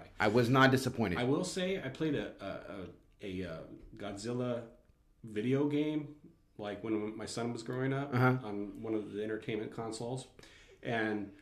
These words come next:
Speaker 2: there was one scene in there, and I'm not gonna spoil it for anybody else that hasn't seen the movie yet.
Speaker 1: Right.
Speaker 2: I hope that you kinda follow with me without revealing too much to our
Speaker 1: I'll do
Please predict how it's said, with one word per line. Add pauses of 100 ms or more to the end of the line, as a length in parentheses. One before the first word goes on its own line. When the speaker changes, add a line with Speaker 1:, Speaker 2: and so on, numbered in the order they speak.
(280)
Speaker 2:
there
was
one
scene (240)
in
there,
and
I'm
not
gonna
spoil
it
for
anybody
else
that
hasn't
seen
the
movie
yet.
Speaker 1:
Right. (460)
Speaker 2:
I
hope
that
you (260)
kinda
follow
with
me
without (420)
revealing
too
much
to
our
Speaker 1:
I'll
do